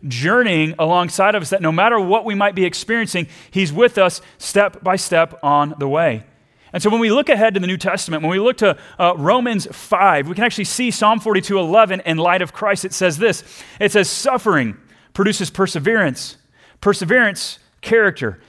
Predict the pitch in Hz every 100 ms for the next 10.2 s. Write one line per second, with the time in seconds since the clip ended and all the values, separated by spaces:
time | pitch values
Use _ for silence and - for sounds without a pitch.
0 | _ - 165 156 - 233 220 - 147 139
1 | 139 - _ _ _ _ _ 139 131 151
2 | 135 123 95 87 _ _ _ _ _ _
3 | _ _ _ _ _ _ - 175 123 -
4 | - _ _ _ _ _ _ _ _ _
5 | _ _ _ _ _ _ 226 285 247 -
6 | 175 214 269 170 156 143 - _ _ _
7 | - 170 170 214 240 - 208 214 196 180
8 | - 151 156 247 240 151 160 175 160 147
9 | - - _ _ _ _ _ _ - 156
10 | - -